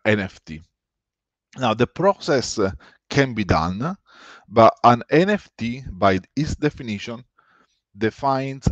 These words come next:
ownership of the token itself, which is a representation of a digital asset. In theory, and this is where the legislation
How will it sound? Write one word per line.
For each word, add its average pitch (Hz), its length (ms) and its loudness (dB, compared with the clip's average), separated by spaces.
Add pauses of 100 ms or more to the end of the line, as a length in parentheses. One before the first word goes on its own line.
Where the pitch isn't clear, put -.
ownership 117 540 -2 (320)
of 95 180 -2
the 104 160 -2 (320)
token 101 460 -4
itself, - 420 -6 (640)
which 101 300 -8
is 101 320 -2
a 92 180 2
representation 123 1040 -2 (300)
of 98 160 0
a 98 80 0
digital 87 520 -4
asset. - 400 -4 (720)
In 190 240 2
theory, 127 560 0 (260)
and 98 140 -2
this 131 240 -4
is 110 100 -6
where 107 440 8
the 92 100 -2
legislation 107 920 2